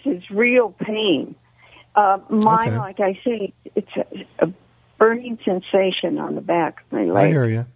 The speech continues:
Speaker 2: Yeah, yeah.
Speaker 1: Mm-hmm.
Speaker 2: Um, and you also mentioned that it comes up to your butt, or it's in two places.
Speaker 1: Yes,
Speaker 2: And
Speaker 1: yes.
Speaker 2: there's a spot right below the buttocks, uh, where the ischial tuberosity is. That's the bone of the pelvis, the bottom part.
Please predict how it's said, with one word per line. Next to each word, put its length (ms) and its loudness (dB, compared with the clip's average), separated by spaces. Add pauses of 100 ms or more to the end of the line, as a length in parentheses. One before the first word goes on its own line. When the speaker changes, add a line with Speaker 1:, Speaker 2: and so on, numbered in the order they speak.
(160)
Speaker 2:
Yeah, 180 0
yeah. 240 -2 (460)
Speaker 1:
Mm-hmm. 180 -6
Speaker 2:
Um, 480 2
and 140 0
you 120 4
also 300 4
mentioned 400 0
that 80 2
it 80 -2
comes 340 0
up 240 -2
to 120 -6
your 120 0
butt, 400 -2
or 180 -4
it's 200 -6
in 140 -2
two 200 -6
places. 420 0
Speaker 1:
Yes, 240 6 (480)
Speaker 2:
And 60 -20
Speaker 1:
yes. 260 4
Speaker 2:
there's 280 0
a 60 -2
spot 680 0
right 320 0
below 260 2
the 120 0
buttocks, 640 -2 (580)
uh, 180 -4
where 160 -2
the 180 -2
ischial 440 0
tuberosity 800 -2
is. 120 -6
That's 280 -4
the 100 -6
bone 420 0
of 120 -6
the 80 -8
pelvis, 520 -4
the 100 -10
bottom 340 -4
part. 320 -8